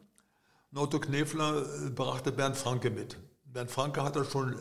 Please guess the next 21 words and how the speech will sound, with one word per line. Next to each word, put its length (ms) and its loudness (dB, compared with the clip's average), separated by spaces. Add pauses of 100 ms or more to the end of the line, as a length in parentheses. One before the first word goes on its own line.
(100)
längere 360 2
Zeit, 420 0
äh, 280 0 (460)
immer, 380 -2 (220)
glaub 200 0
ich, 160 -4
äh, 60 -8 (1040)
im 120 -2
Auge 320 4
gehabt 380 2
und 100 -2
noch, 580 -2
hat 180 0
auch 100 -4
bei 100 0
ihm 160 -2
gespielt. 540 -4 (760)
Und 160 0
Bernd 220 2
Franke 480 0
war 540 -4